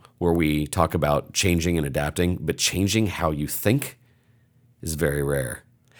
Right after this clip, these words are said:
How you process your thoughts is difficult,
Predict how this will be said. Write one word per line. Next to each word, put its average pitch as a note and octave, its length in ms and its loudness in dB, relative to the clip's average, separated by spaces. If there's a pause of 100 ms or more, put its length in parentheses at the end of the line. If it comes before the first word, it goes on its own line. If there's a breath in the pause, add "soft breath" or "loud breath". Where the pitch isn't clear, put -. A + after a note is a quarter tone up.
(120 loud breath)
How F2+ 160 4
you G2 160 2
process - 580 0
your D#2+ 80 -4
thoughts - 600 0 (1300 soft breath)
is E2 100 -2
difficult, D#2+ 600 4